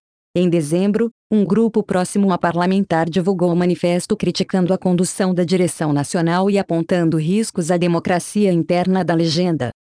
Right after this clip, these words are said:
A crise se estendeu ao campo jurídico. Em janeiro,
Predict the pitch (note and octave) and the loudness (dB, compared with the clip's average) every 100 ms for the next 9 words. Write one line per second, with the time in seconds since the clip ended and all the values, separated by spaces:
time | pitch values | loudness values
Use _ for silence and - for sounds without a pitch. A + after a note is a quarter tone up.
0 | - F#3+ - G#3 G3+ F#3+ F3+ D3+ G3 F#3 | -4 -4 -2 0 0 0 -2 -2 0 0
1 | F#3 F#3 - F#3+ F#3 F#3+ F3 F3 G3+ E3+ | 2 0 0 0 0 0 0 0 0 -2
2 | F3 - _ _ _ - G#3 G3 A3 G3 | -4 -6 _ _ _ 0 2 2 2 2
3 | F#3 | 2